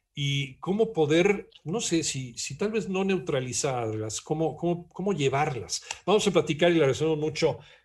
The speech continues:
que nos tome la comunicación aquí a distancia con el maestro doctor,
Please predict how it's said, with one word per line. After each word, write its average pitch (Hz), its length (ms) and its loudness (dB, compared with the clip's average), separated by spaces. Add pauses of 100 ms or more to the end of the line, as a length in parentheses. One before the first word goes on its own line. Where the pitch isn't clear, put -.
que 131 140 -4
nos 127 140 -4
tome 160 180 2
la 131 140 2
comunicación 131 800 -4 (180)
aquí 135 220 2
a 147 120 6
distancia 143 640 0
con 117 440 -6
el 117 340 -2
maestro 135 480 -4
doctor, 147 540 2